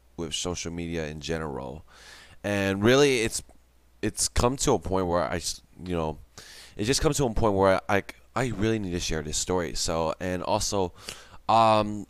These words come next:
I'll see if, according to the time, I'll see if I can, um, <clears throat> I'll see if I can give you guys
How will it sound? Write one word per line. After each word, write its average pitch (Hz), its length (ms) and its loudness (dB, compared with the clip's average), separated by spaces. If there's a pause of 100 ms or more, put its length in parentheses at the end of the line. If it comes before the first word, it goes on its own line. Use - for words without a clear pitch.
I'll 113 160 6
see 151 240 2
if, 113 540 0 (280)
according 123 300 2
to 113 100 2
the 95 60 0
time, 110 560 0
I'll 101 140 0
see 131 320 -2
if 90 120 0
I 95 140 0
can, 95 400 -4
um, 85 520 -2
<clears throat> 117 540 -6 (680)
I'll 110 120 4
see 135 300 2
if 110 120 2
I 107 100 4
can 98 220 -6
give 104 200 -2
you 101 60 -4
guys 92 480 0